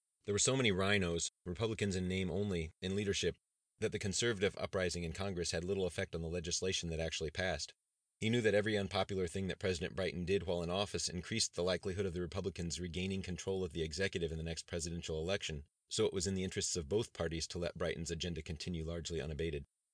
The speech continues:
Every day, his hope that the government's intrusiveness would relax looked more and more like naivete. As governor, Henry Adams was a fighter. He took on the federal monopoly of education and won. Charter schools and religious schools were blossoming all over the state.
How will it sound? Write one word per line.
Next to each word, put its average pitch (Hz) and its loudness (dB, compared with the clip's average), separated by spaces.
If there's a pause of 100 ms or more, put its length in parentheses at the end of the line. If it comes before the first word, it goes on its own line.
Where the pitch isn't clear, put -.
(200)
Every 95 6
day, 98 6
his 92 -2
hope 98 2
that - -2
the - -4
government's 87 0
intrusiveness 87 -2
would 76 -6
relax 85 0
looked 80 -6
more 85 -2
and 82 -2
more 85 -2
like 78 -4
naivete. 76 -4 (1400)
As 107 2
governor, 127 6
Henry 113 4
Adams 110 6
was 92 0
a 90 -2
fighter. 90 4 (160)
He 98 -6
took - -4
on 117 2
the 101 2
federal 110 2
monopoly 101 2
of 90 2
education 98 0
and 85 0
won. 85 -2 (100)
Charter 107 6
schools 104 0
and 101 0
religious 95 2
schools 90 -2
were 90 -4
blossoming 87 2
all 90 0
over 92 -2
the 82 -2
state. 90 2